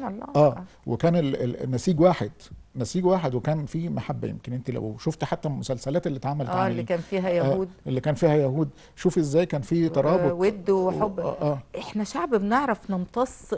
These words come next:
Speaker 1: آه،
Speaker 2: ليه؟
Speaker 1: يعني أو،
Speaker 2: لأن
Speaker 1: وكأن
Speaker 2: أنا،
Speaker 1: زي
Speaker 2: لأن أنا
Speaker 1: الإسفنجة، إحنا ب-، ب-،
Speaker 2: آه.
Speaker 1: بناخد، بنتقبل أي شيء بحب وود و-،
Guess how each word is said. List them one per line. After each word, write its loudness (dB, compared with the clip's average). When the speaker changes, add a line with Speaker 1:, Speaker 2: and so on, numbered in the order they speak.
Speaker 1:
آه، 6
Speaker 2:
ليه؟ 2
Speaker 1:
يعني 4
أو، 0
Speaker 2:
لأن 0
Speaker 1:
وكأن 2
Speaker 2:
أنا، 4
Speaker 1:
زي 4
Speaker 2:
لأن 4
أنا 4
Speaker 1:
الإسفنجة، 4
إحنا -4
ب-، -6
ب-، 0
Speaker 2:
آه. 0
Speaker 1:
بناخد، 2
بنتقبل 2
أي -2
شيء -6
بحب -4
وود -6
و-، -4